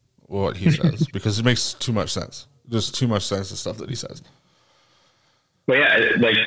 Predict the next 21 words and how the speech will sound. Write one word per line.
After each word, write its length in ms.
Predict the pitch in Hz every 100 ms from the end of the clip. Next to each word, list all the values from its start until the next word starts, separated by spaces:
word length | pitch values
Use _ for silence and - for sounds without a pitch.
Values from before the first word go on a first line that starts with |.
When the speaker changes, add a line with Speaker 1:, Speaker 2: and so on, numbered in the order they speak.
| - _ _
Speaker 2:
this 120 | - 117 -
past 180 | 120 113
summer, 340 | 117 117 110 101
I 120 | 104
was, 120 | 104 - - _ _ _ _ -
I 100 | -
did 200 | 107 107
a 220 | 101 92 90 - _
brief, 380 | 113 110 113 110 - - _ _ _ _
you 100 | 113
know, 220 | 98 95 92 _ _ _
surface 300 | - 120 113 107
level 260 | 110 107 104
study 280 | 113 107
of 60 | 104 -
quantum 340 | 107 98 98
physics, 380 | 98 104 120 - -
because 360 | - - 95 92 - -
in 100 | 104
our 320 | 92 90 95 -
in-depth 360 | 117 107 104